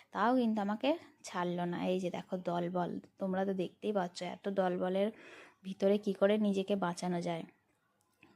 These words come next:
তো শেষমেশ খেলেই নিলাম, একটু আনন্দও করা হলো, ভিডিও করা হলো, তোমাদের সাথে শেয়ারও করা হলো, তোমরাও দেখতে পেলে যে কীভাবে আমরা কীভাবে খেলি। তো দেখো, পাড়ার সবাই কিন্তু আসে রং খেলতে।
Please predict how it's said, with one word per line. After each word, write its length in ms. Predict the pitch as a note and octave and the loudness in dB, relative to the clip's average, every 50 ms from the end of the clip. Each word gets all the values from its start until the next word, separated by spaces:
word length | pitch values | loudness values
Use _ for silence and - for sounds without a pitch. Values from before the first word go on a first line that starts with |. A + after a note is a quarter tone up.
| _ _ - | _ _ -2
তো 60 | - | 0
শেষমেশ 460 | C4+ - A3 G#3 G3+ - A#3 A#3 B3+ - - | 0 2 2 0 2 2 2 2 2 0 -2
খেলেই 340 | - - G3+ G3+ G3 G#3 A3 | -2 2 4 4 6 6 4
নিলাম, 300 | A#3 A3+ A3 A3+ B3 D4 C#4+ - - - - - - - | 4 4 4 4 2 2 0 -2 -10 -12 -12 -12 -8 -8
একটু 200 | F#3+ - - A#3 | -8 -4 2 2
আনন্দও 420 | G#3 G3+ G3+ G3+ G3+ G#3 G#3 A3 A#3 | 4 4 4 4 4 4 4 2 4
করা 260 | A#3 A3+ A3 G#3+ A3+ A#3 | 6 6 6 8 6 6
হলো, 240 | A#3+ B3 C4 D#4 F#4 F4 | 6 6 8 8 8 6
ভিডিও 340 | C#4+ - G3+ G3 - G3+ G#3 A3 | 6 2 0 2 2 2 2 2
করা 240 | - A3 A3 A3 A3+ | 4 6 6 6 6
হলো, 160 | A3+ A#3 B3+ C4 | 6 4 4 4
তোমাদের 280 | B3+ G#3 G3 G3 G3+ - | 2 2 0 0 -2 -2
সাথে 160 | G3+ G3+ G#3+ | -2 -2 -2
শেয়ারও 360 | A3 - - G3 F#3+ G3 G3+ G#3+ | -2 -2 0 0 2 4 2 2
করা 220 | G#3+ G#3+ G#3+ G#3+ A3 | 4 4 4 6 6
হলো, 160 | A3+ A3 A#3+ C4 B3+ | 6 6 6 4 4
তোমরাও 340 | A3 G3 F#3+ F#3 G3 G#3 A3 | 2 2 0 2 2 2 2
দেখতে 280 | G#3 G#3 G3+ - - G#3+ | 2 0 -2 -2 -6 -4
পেলে 180 | G#3+ G#3+ G#3+ A3 G#3+ | -2 0 0 2 2
যে 100 | G#3+ G#3 | 0 0
কীভাবে 340 | G#3 G3+ F#3+ F#3+ F#3+ F#3+ G3 F#3+ | 0 0 0 2 2 2 2 2
আমরা 200 | G3 G3 G3 G3+ | 2 2 0 0
কীভাবে 460 | G3+ - G#3 G3+ G3+ G#3 G3+ G3 G3 G3+ | 0 0 0 0 2 2 2 2 0 0
খেলি। 340 | G3+ - F#3+ G3 G3 A3 C#4 - - - - - - _ | -2 0 0 2 2 2 0 -2 -6 -12 -12 -12 -12 _
তো 80 | - F#3+ | -4 0
দেখো, 220 | F3+ F3 F#3 F#3+ F#3+ F#3 - | 2 2 2 2 0 -2 -4
পাড়ার 300 | - - F#3 F#3 G3 G3 - | -8 -6 -2 -2 -2 -2 -2
সবাই 460 | - F#3+ F3+ F#3+ - - - G3+ G#3+ A3 | -4 -4 -4 -6 -6 -2 0 0 0 2
কিন্তু 260 | A3 G#3+ G#3+ G#3 A3 | 2 0 0 2 2
আসে 280 | G3 F3+ F3+ - - F#3 F3+ | 2 2 0 -2 -2 -2 -2
রং 180 | F3+ F3 F3+ F3+ | -2 0 -2 -2
খেলতে। 380 | F3 - F#3 F3+ F3+ F#3 - F#3 | -4 -4 -4 -4 -4 -4 -6 -8